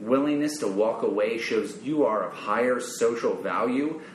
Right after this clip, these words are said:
and that she will have to keep you around if she wants to share part of that value. All right? This could be a few things. One,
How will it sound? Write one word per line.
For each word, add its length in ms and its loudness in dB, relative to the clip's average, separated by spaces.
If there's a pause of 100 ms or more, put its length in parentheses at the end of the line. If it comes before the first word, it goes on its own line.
and 160 -4
that 200 -4
she 380 -6
will 220 0
have 260 -6
to 80 -12
keep 320 -10
you 240 -2
around 400 -2
if 160 -8
she 300 -2
wants 340 -4
to 100 -6
share 340 0
part 420 -2
of 180 -4
that 360 -2
value. 680 -2 (720)
All 60 2
right? 220 2 (360)
This 220 2
could 120 -2
be 120 2
a 100 -2
few 240 0
things. 420 -4
One, 540 -2